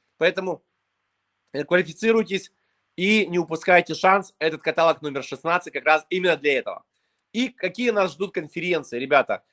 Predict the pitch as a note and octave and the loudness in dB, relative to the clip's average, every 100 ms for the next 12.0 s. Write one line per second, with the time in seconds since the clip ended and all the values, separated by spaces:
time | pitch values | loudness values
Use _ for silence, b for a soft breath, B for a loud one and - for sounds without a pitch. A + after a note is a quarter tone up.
0 | _ _ _ D3+ F3 A#3+ A3 F3 G#3+ F#3 | _ _ _ -4 2 4 4 2 -2 -4
1 | E3 F#3 F#3 G#3+ G3+ _ _ _ D3 D3+ | -10 -10 -2 -2 -2 _ _ _ -8 -4
2 | D#3 F3 E3 E3+ - E3 F#3 D#3 E3 D#3+ | -2 -2 -4 -12 -12 -8 -4 -2 0 0
3 | D3+ F#3 G3 F#3 D3 C#3+ D#3+ D#3 C#3 C3 | -2 2 0 0 -4 -2 -2 -2 -6 -10
4 | C#3+ E3+ F3 D#3 B2+ - _ _ _ _ | -2 0 0 -2 -8 -10 _ _ _ _
5 | C3+ C#3+ C#3 C3+ C3 B2+ A#2+ A2+ F#3 A3 | -4 0 0 0 0 0 -2 -2 -2 0
6 | G#3 F#3 D#3 D#3 C#3+ D3 D3 C#3 C#3 C#3 | -2 -6 -6 -8 -8 -8 -2 -2 -2 -4
7 | G3+ A3 F3+ C#3+ C3+ C#3 D3+ E3+ - C#3+ | -6 -4 -4 -6 -4 -2 0 0 -2 -8
8 | C3 B2 A#2 G2+ F2+ _ _ _ _ D3+ | -8 -2 -4 -4 -12 _ _ _ _ -4
9 | F#3 A#3 G#3+ G3 F#3+ F#3 F3+ E3+ - C3+ | 2 2 2 -4 0 2 0 -2 -6 -4
10 | D#3+ E3+ D3 C3+ B2 A2 G2 F#2 - _ | -2 2 2 0 -4 -6 -8 -16 -16 _
11 | _ - E3 E3+ - F#3+ A3 A3 A3+ G#3 | _ 2 4 4 2 2 2 4 2 0